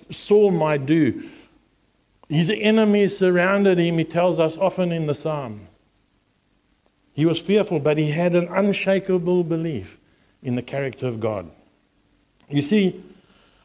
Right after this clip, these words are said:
hope does not remove life challenges. You're still gonna be faced with them, even if you've got a hope and an understanding of who God is.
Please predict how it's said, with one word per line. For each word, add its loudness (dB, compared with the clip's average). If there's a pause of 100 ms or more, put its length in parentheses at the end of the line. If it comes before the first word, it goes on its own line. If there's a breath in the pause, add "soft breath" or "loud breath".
hope 0
does 0
not 0
remove 0 (220)
life -4
challenges. -10 (1300)
You're -2
still 4
gonna 4
be 4
faced 0
with -2
them, -10 (500)
even 2
if 2
you've 0
got 2
a 2
hope 0
and 0
an -2
understanding 0
of -2
who 0
God -2
is. -6